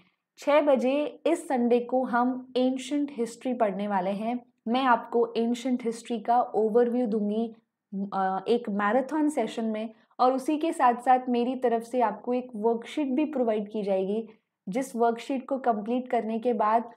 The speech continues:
आपका बेसिक जो है एंशिएंट हिस्ट्री का, वो कवर हो जाएगा। उसके बाद आप स्टैंडर्ड सोर्सेज को डिटेल में स्टडी कर सकते हैं। तो इस बार संडे छः बजे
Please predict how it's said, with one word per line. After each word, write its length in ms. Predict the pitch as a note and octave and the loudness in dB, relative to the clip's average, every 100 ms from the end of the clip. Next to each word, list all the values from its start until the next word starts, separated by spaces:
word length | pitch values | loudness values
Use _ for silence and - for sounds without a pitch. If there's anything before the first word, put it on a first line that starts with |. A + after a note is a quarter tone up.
| _ | _
आपका 420 | - B3+ B3+ F4 E4 | 2 2 4 4 4
बेसिक 640 | G#3 A3 B3 B3+ F#4+ F#4 | 2 0 0 0 -2 -2
जो 140 | B3 | -2
है 220 | C4 B3 A3+ | -2 0 -2
एंशिएंट 340 | G3+ A#3 A3 | -4 -6 -6
हिस्ट्री 320 | A3 G#3+ A#3 | -6 -6 -8
का, 180 | G#3 G#3+ | -4 -4
वो 140 | G#3+ | -4
कवर 340 | G#3+ G#3+ F#3+ G#3 | -4 -2 0 0
हो 120 | G#3 | -2
जाएगा। 480 | G3 G3 F#3+ A#3 - _ _ | -2 -2 -2 -4 -6 _ _
उसके 300 | C4 C4 D#4 | -6 -4 -2
बाद 280 | A#3+ A3 G3+ | 2 4 4
आप 140 | A3 | 0
स्टैंडर्ड 480 | A3 - G3+ G3+ G#3 | -2 -6 -4 -4 -6
सोर्सेज 500 | - G#3 F#3+ G3+ G3+ | -8 -8 -6 -8 -8
को 260 | - G#3 G#3 _ - | -8 -8 -8 _ -8
डिटेल 420 | G#3 G#3 G3+ G3+ | -6 -4 -2 -2
में 120 | G3 | -4
स्टडी 320 | G3+ - F3+ F#3 | -8 -8 -6 -6
कर 120 | F3+ | -8
सकते 340 | - F3 - | -12 -16 -14
हैं। 160 | F3+ F#3+ _ _ _ | -14 -16 _ _ _
तो 340 | C4+ C4 - - | -2 -2 -4 0
इस 220 | E4+ E4+ | 0 2
बार 240 | C#4 C4 C#4+ | 6 6 6
संडे 440 | - B3 A3+ B3 | 0 -2 2 2
छः 260 | B3 - G#3 | 0 -4 -4
बजे 540 | G#3+ G#3 D#4+ A#4+ - | -2 0 0 -2 -8